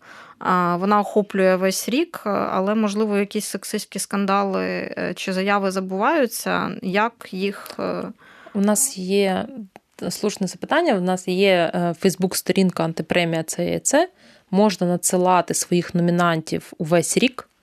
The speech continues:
Speaker 2: і ми обов'язково їх, е, додамо до списку номінантів,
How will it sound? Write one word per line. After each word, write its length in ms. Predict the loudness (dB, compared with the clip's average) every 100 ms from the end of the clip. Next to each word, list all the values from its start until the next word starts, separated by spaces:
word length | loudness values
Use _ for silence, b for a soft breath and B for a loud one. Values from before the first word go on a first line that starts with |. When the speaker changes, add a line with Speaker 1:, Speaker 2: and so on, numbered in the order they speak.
| b b b b b _
Speaker 2:
і 460 | 2 4 6 6 6
ми 160 | 4 4
обов'язково 760 | 2 0 0 2 4 4 4
їх, 500 | 4 4 2 0 0
е, 400 | 2 4 2 2 0 0 -2 -2
додамо 460 | 0 2 4 4 2
до 260 | 2 0
списку 340 | 0 -4 -2 -2
номінантів, 580 | 0 2 2 2 0